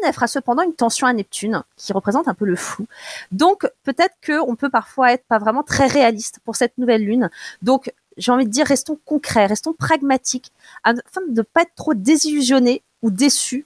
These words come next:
par certaines situations. Restons centrés sur nos objectifs, afin de ne pas avoir de, de choses trop utopiques, en fait, hein. Restons un peu sur terre, parce que le Sagittaire,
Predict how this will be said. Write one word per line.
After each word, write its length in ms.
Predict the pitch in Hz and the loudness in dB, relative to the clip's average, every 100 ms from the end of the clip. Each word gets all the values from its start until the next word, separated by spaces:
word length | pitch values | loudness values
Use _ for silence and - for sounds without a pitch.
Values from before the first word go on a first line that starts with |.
| _ | _
par 120 | 214 | -2
certaines 280 | 240 - 277 | -2 -2 -2
situations. 560 | - 240 - 220 - 143 _ _ - - | -2 -4 0 0 0 -12 _ _ -20 -4
Restons 240 | 233 294 330 | -2 -2 -4
centrés 300 | 320 302 320 | -6 -2 -2
sur 120 | - | 0
nos 160 | 254 247 | 0 2
objectifs, 560 | 220 240 - 233 - - - - - | 0 -2 -4 -10 -12 -18 -20 -18 -6
afin 180 | - 285 | -2 0
de 60 | 247 | 0
ne 40 | |
pas 120 | 269 | 2
avoir 220 | 254 277 277 | 2 2 2
de, 340 | 226 208 - - _ _ - | 0 -2 -2 -8 _ _ -14
de 120 | 185 247 | 0 2
choses 260 | 320 277 | 2 -2
trop 240 | - 254 320 | -4 0 0
utopiques, 540 | 294 294 269 285 - | 0 -2 0 -2 -4
en 40 | 190 | -6
fait, 220 | - 165 180 | -2 -2 -2
hein. 120 | 214 | -2
Restons 260 | 226 - 320 | -2 0 0
un 60 | |
peu 120 | 226 | 0
sur 240 | 254 247 - | -6 -6 0
terre, 180 | 214 196 | 0 0
parce 140 | 190 | -4
que 60 | 254 | -2
le 40 | |
Sagittaire, 560 | - 254 254 285 311 | 0 0 2 4 4